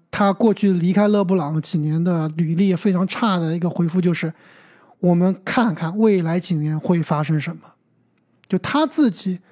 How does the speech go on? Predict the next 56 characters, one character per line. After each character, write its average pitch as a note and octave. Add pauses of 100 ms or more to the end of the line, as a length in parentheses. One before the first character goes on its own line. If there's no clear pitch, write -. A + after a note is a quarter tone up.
(140)
是 G#3+
很 G3
有 F#3
信 F3
心 E3+
的， E3
而 F#3+
且 A3+ (240)
他 E4+
说 F4+
这 F4+
样 D#4+
的 C#4
话 A#3 (320)
也 F3+
是 E3+
预 F#4+
示 G3
着 D#3
他 -
想 D3+
要 G#3
好 F#3
好 C#3+
打 -
球， - (340)
对 F3+
吧？ D#3
想 F#3+
要 D#4
让 D#4+
大 A3
家 A3 (880)
重 G#3
新 C4
认 B3
识 F3
他， D#3+ (260)
去 F#3+ (200)
把 D#3
他 F#3
这 F#3+
个 E3+ (140)
一 A#3+
些 G3
narrative， G3+
就 F#3+
是 F3+
一 F#3
些 G3 (320)
不 A#3+
好 E3+
的 E3+
东 F#3+
西 F3
啊， E3+